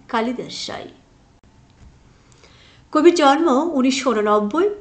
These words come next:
পশ্চিমবঙ্গের বর্ধমান জেলার কড়ুইগ্রাম। কর্মজীবন শুরু করেছেন শিক্ষকতা দিয়ে, লিখেছেন বিচিত্র বিষয় কবিতা, ব্যবহার করেছেন প্রচুর আরবি ফার্সি শব্দ, পেয়েছেন কবি শেখর উপাধি,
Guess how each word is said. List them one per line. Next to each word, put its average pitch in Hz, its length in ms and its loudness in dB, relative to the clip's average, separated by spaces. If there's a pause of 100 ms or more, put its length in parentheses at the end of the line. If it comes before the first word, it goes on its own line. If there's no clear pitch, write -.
(100)
পশ্চিমবঙ্গের 262 580 0
বর্ধমান 220 520 0
জেলার 277 280 -2
কড়ুইগ্রাম। 180 680 -4 (300)
কর্মজীবন 330 540 0
শুরু 311 260 -6
করেছেন 311 380 -8
শিক্ষকতা 294 600 -8
দিয়ে, 311 300 -2 (380)
লিখেছেন 262 420 -2
বিচিত্র 339 560 -2
বিষয় 240 420 -6
কবিতা, 170 460 -8 (340)
ব্যবহার 226 380 -2
করেছেন 269 460 -6
প্রচুর 370 440 -2 (220)
আরবি 269 280 2
ফার্সি - 380 -10
শব্দ, - 400 -14 (600)
পেয়েছেন 269 580 0 (260)
কবি 240 220 -4
শেখর 254 500 -8
উপাধি, 180 500 -12